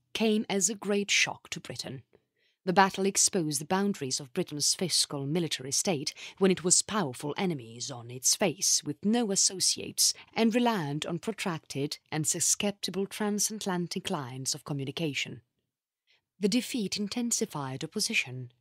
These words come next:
and spiraled political resentment to the ministers of the king. Within the parliament, the main problem changed from fears of a mighty ruler to the issues of representation, government cutback, and parliamentary alteration.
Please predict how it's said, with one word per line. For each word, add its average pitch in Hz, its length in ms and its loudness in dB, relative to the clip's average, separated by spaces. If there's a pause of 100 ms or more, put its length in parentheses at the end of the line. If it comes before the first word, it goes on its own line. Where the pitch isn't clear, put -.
and 156 140 0
spiraled 214 640 0
political 160 460 -2
resentment 160 600 -2
to 175 80 -4
the 185 100 -4
ministers 156 500 0
of 156 120 -6
the 214 80 -6
king. 127 280 -4 (840)
Within 170 280 2
the 156 80 -2
parliament, 185 600 -4 (260)
the 170 80 0
main 254 320 2
problem 135 580 -4
changed 156 600 2
from 170 200 -2
fears 135 560 -2
of 131 140 -10
a 143 80 -4
mighty 156 400 0
ruler 156 480 -2 (240)
to 208 80 -2
the 226 180 2
issues 160 440 0
of 165 140 -6
representation, 185 920 -2 (260)
government 220 520 2
cutback, - 640 -8 (220)
and 175 160 -2
parliamentary 220 720 0
alteration. 147 760 -2